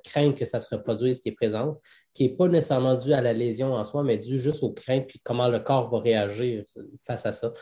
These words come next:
Puis je pense que, que, puis tu sais, pour moi, c'était typique ça qui est en train de se passer avec Carey Price. C'est plus l'anxiété, le stress de qu'est-ce qui va se passer avec mon genou, plus que il est en train de vivre un setback.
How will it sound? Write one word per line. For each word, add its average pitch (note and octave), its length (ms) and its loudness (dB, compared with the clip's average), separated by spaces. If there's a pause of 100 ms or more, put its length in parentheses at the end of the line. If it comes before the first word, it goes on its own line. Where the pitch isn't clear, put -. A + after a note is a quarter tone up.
(260)
Puis B2+ 80 -2
je - 80 -4
pense C#3+ 180 4
que, C#3 60 2
que, A#2+ 300 2
puis - 180 -12
tu D3+ 100 4
sais, C#3+ 40 6
pour C#3 240 0
moi, D3 240 4
c'était - 340 -4
typique - 360 -6
ça - 140 -2
qui - 120 -2
est A#2+ 80 -2
en G#2+ 80 -2
train B2 160 0
de A#2 80 4
se - 80 -8
passer A#2 240 0
avec - 100 -2
Carey G#2+ 220 2
Price. C3 220 0
C'est - 100 -2
plus C#3 240 -2
l'anxiété, C#3 540 2
le B2 120 4
stress C3+ 340 0
de A#2+ 60 -4
qu'est-ce A#2 300 -2
qui D#3 60 -2
va D3 100 4
se D3 80 -6
passer C3+ 220 2
avec D3+ 140 0
mon B2 120 2
genou, D#3 300 0 (300)
plus D#3+ 220 2
que D3+ 320 4 (560)
il C3 160 2
est E3 140 6
en B2+ 80 4
train C3+ 160 0
de A#2+ 60 0
vivre B2+ 200 2
un A#2 80 2
setback. G#2+ 540 -4